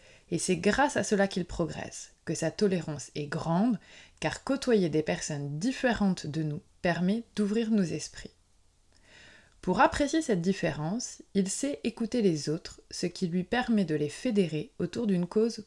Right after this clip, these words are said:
commune. C'est d'ailleurs là où il se trouve dans ton thème qu'il cherchera à réunir un maximum de personnes autour d'idées fédératrices. Le Verseau,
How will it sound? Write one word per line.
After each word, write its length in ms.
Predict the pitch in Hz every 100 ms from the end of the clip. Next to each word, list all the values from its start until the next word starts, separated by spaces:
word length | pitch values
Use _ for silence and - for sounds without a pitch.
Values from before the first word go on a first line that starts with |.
| -
commune. 320 | - 160 - - _ _ _ -
C'est 140 | - 160
d'ailleurs 500 | 175 170 147 - - -
là 420 | 165 185 226 - -
où 80 | 175
il 160 | 170
se 120 | -
trouve 300 | 190 - 147
dans 180 | 143 151
ton 180 | 143 139
thème 380 | - 165 185 302 - - - - -
qu'il 160 | 196 170
cherchera 600 | 269 262 233 175 151 156
à 120 | 160
réunir 500 | 240 226 175 160 143
un 120 | 143
maximum 760 | 156 208 254 - - 190 165 151
de 120 | 156
personnes 600 | - 185 - 170 170 247 - - - -
autour 280 | 175 185 180
d'idées 280 | 190 196 269
fédératrices. 960 | 254 196 165 - - - - - - _ _ _ _ _ _ _ _ _ _ _ _ - - - 226
Le 100 | 196
Verseau, 580 | 190 202 - 180 240